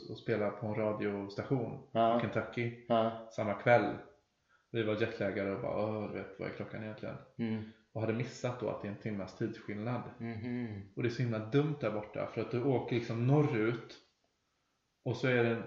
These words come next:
Speaker 1: så är det en tidszon som hän-, som ändras där, för att strecket
Speaker 2: Just
Speaker 1: går
Speaker 2: det.
Speaker 1: liksom inte rakt.
Speaker 2: Nej, exakt.
Speaker 1: Ja, du åker lite västerut. Ja, men det är,
Speaker 2: Ja.
Speaker 1: det är säkert stökigt. Så stannar du till liksom på en bensinmack och frågar, "Hej, var är vi?" Och de bara, "I don't know."
Speaker 2: <laughs>
Speaker 1: De kan liksom inte ens peka på kartan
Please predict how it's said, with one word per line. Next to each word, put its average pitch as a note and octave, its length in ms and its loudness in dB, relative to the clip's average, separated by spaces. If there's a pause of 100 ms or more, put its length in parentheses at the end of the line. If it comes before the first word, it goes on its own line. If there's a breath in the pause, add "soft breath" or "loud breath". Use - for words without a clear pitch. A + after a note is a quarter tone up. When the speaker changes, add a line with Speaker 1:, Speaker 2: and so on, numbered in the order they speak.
Speaker 1:
så - 160 -4
är A2+ 120 6
det A2 80 4
en G#2+ 80 -2
tidszon - 1400 -6
som G#2+ 200 -4
hän-, G#2+ 320 -2
som A2+ 140 -6
ändras A2 360 0
där, G2+ 100 0
för G#2+ 120 -4
att - 120 -8
strecket A#2+ 240 2
Speaker 2:
Just A#2 180 0
Speaker 1:
går A#2 80 6
Speaker 2:
det. A2+ 80 8
Speaker 1:
liksom A2+ 220 2
inte A2 180 0
rakt. A#2+ 340 4
Speaker 2:
Nej, A#2+ 480 6
exakt. A#2 300 -2
Speaker 1:
Ja, - 460 0
du A#2+ 60 0
åker A#2 220 0
lite A#2 320 2
västerut. A2 420 -2
Ja, A#2 140 4
men A#2 240 2
det B2 140 -2
är, A#2 40 6
Speaker 2:
Ja. A#2 80 6
Speaker 1:
det A#2 60 2
är A#2 40 0
säkert A#2 300 -2
stökigt. - 520 0 (500 soft breath)
Så A#2 80 -4
stannar A2+ 360 4
du A#2 120 2
till B2+ 340 2
liksom G#2+ 280 -2
på A2+ 120 -2
en G#2+ 80 -2
bensinmack A2 520 0
och A2 60 -4
frågar, G#2+ 340 2
"Hej, A#2 180 0
var A2+ 120 2
är G#2+ 180 4
vi?" A#2 200 0
Och - 60 -4
de A2+ 180 2
bara, G#2+ 220 4 (260)
"I - 280 -2
don't A#2+ 100 2
know." C#3+ 380 0 (420)
Speaker 2:
<laughs> B2+ 300 2
Speaker 1:
De G3 60 12
kan D3+ 180 10
liksom D3 240 4
inte C3+ 120 2
ens A#2+ 160 0
peka B2 260 4
på - 100 -4
kartan C3+ 540 6